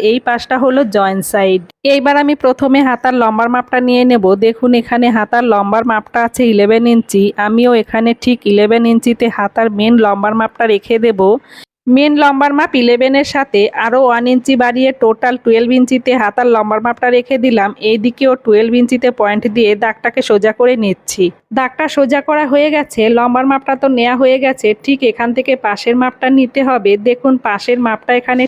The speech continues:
টেন ইঞ্চিতে রাখতে হবে, কিন্তু এখানে দেখুন হাতার কাপড়ের চওড়ার মাপটা এইট পয়েন্ট ফাইভ ইঞ্চিতে এসেছে। এখানে আমাকে প্রায় আরও টু পয়েন্ট ফাইভ ইঞ্চি এক্সট্রা কাপড়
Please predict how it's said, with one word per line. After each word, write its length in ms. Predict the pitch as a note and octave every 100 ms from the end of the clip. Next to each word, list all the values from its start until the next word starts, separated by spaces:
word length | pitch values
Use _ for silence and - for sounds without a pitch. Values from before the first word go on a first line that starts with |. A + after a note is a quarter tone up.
| -
টেন 240 | A3+ G#3
ইঞ্চিতে 400 | A3+ A#3+ B3+ B3 B3
রাখতে 360 | A#3+ A#3+ - A#3+
হবে, 340 | B3 G3+ G3 B3 - -
কিন্তু 280 | D4 C#4 D4+ C#4+
এখানে 240 | C#4+ C#4+ C#4
দেখুন 340 | C#4 C#4+ B3
হাতার 380 | G#3+ A#3+ B3+ C#4 C#4
কাপড়ের 400 | B3+ C4 C4 C4+ -
চওড়ার 440 | A#3+ A3+ A#3 C4
মাপটা 540 | B3+ A#3 - _ A3+ G#3 G#3+
এইট 220 | A3+ A#3 - -
পয়েন্ট 220 | C4+ C4
ফাইভ 260 | - B3 B3
ইঞ্চিতে 400 | C4 B3 C4+ C4+ C#4
এসেছে। 420 | C#4 C#4+ C#4 A#3 A3 A3
এখানে 360 | A3 - B3+ C4
আমাকে 340 | A#3 A#3 A#3 C4 C4
প্রায় 280 | A#3 A#3+ B3+ A#3
আরও 180 | A3+ A#3 A3 -
টু 100 | B3 B3
পয়েন্ট 240 | C4 C4
ফাইভ 260 | - G#3 G#3+ A#3
ইঞ্চি 280 | B3+ B3 G#3+ G#3
এক্সট্রা 300 | G#3 - B3+
কাপড় 380 | A#3+ A#3 B3+